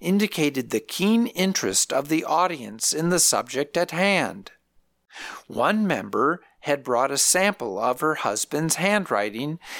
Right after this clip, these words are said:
in the hope of, quote, "finding out what this scribble means." Doctor Pisarek pointed out that all strokes of the T indicate something of the character of the writer.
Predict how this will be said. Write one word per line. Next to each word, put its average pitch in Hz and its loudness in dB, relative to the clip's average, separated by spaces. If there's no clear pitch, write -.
in 151 0
the 131 2
hope 147 0
of, 127 0
quote, 139 0
"finding 156 0
out 165 2
what 131 -8
this 147 0
scribble 151 0
means." 160 0
Doctor 139 -2
Pisarek 113 -2
pointed 202 0
out 117 0
that 131 -2
all 214 2
strokes - -2
of 131 -4
the 123 -2
T 135 0
indicate 160 0
something 147 -2
of 127 -2
the 127 0
character 196 0
of 107 -4
the 113 0
writer. 107 -2